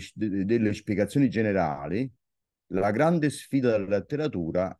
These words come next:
è il saper tessere insieme i diversi saperi e i diversi codici in una visione plurima, sfaccettata del mondo." Per Calvino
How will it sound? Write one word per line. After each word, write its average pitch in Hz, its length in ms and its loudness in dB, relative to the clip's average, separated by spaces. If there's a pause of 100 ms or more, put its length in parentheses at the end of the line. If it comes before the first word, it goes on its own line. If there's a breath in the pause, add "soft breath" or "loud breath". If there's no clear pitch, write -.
è 113 120 -4
il 107 100 -2
saper 127 420 -2
tessere 143 560 -2
insieme 104 720 -2 (680)
i 110 60 -2
diversi 127 440 0
saperi 78 720 -2 (400)
e 104 100 -4
i 101 40 0
diversi 143 500 0
codici 101 760 -2
in 104 100 -4
una 110 100 0
visione 113 400 0
plurima, 95 540 2
sfaccettata 90 960 -4
del 82 160 -4
mondo." 67 540 -6 (1500)
Per 117 200 0
Calvino 156 800 2